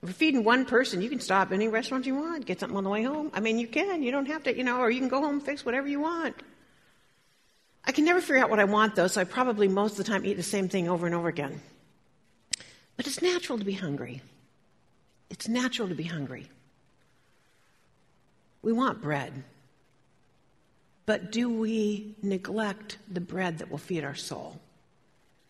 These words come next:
We want to force God's hand to rescue us when we are afraid, and it's natural to be afraid.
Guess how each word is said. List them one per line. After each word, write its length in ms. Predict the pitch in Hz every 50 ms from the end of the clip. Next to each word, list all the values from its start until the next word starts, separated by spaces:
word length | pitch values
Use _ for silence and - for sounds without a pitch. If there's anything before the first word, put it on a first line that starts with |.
| _ _ _ _ _ _ _ _ _ _ _ _ _ _ _ _ _ _ _ _
We 140 | - 233 277
want 200 | 269 269 262 247
to 40 | 240
force 500 | 247 - - - 240 240 226 208 202 -
God's 360 | - - 214 208 208 202 -
hand 260 | - 208 208 202 202
to 60 | 196 185
rescue 460 | 190 185 185 180 - - - 202 175
us 380 | 170 160 147 - - - - - - - - _ _ _ _ _ _ _ _ _ _ _ _ _ _ _ _ _ _ _ _ _ _ _
when 160 | - 175 180
we 100 | 185 175 - - - - - - -
are 80 | 165
afraid, 440 | 160 160 - - 175 151 156 156 -
and 100 | 151 160
it's 160 | 165 160 -
natural 400 | 170 165 147 147 147 - - - -
to 80 | -
be 120 | - 180 160
afraid. 520 | 151 - - 165 165 160 160 156 165 -